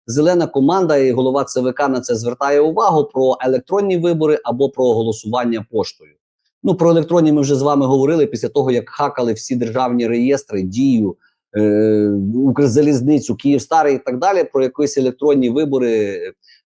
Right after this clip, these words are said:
е, дистанційне голосування говорити в Україні взагалі є абсурдом. Про голосування поштою також є дуже серйозні застереження і так далі. Розмірковували вони, щоб зробити голосування на протязі двох днів, суботу і неділю.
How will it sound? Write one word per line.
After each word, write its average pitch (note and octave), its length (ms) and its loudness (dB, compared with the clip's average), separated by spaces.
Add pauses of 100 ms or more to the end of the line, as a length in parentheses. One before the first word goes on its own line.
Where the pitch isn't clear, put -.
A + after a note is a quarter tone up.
е, A#2 200 2
дистанційне D#3 580 0
голосування C#3 640 0
говорити B2 420 -2
в A#2+ 40 -2
Україні C3 400 0
взагалі A#2+ 380 -2
є A2+ 200 -4
абсурдом. - 480 -6 (420)
Про F#3 100 -16
голосування G3 580 0
поштою E3 480 -2
також D3 480 -4
є C3 100 0
дуже B2 240 0
серйозні C3 500 -2
застереження C3+ 1500 -4
і A2 100 -10
так G#2+ 200 -8
далі. D#2+ 220 -18 (460)
Розмірковували F3+ 640 2
вони, D#3+ 260 2
щоб D3 260 0
зробити C3 600 2
голосування B2 680 0
на A2+ 120 -2
протязі A2 480 -6
двох G2 320 -2
днів, E2+ 240 -14
суботу A2 460 -6
і G2+ 80 -2
неділю. F2 460 -8